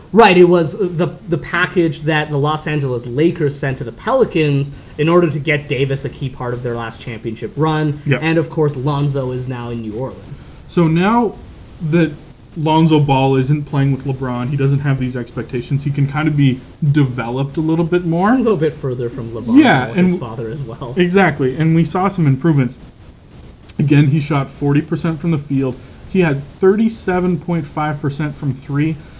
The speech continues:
Speaker 2: and he got up to fifty-six point six percent on free throws.
Speaker 1: So congratulations, it's barely a pass.
Speaker 2: It's barely a pass on free throws, but thirty-seven point five percent on threes, that's pretty good. That's about,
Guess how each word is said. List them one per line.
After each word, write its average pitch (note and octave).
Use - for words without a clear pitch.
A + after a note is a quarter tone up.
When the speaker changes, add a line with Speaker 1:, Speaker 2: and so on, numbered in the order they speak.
Speaker 2:
and D3
he D3
got D#3+
up E3
to D#3
fifty-six F3
point C#3+
six -
percent C3+
on B2+
free B2
throws. -
Speaker 1:
So G#3+
congratulations, C#3
it's C3
barely A2
a -
pass. -
Speaker 2:
It's D#3
barely F3+
a E3+
pass C#3+
on D3+
free C#3
throws, B2+
but C3+
thirty-seven E3+
point E3
five D3+
percent D3
on C#3
threes, B2
that's C#3
pretty G3
good. F3+
That's D3+
about, D#3+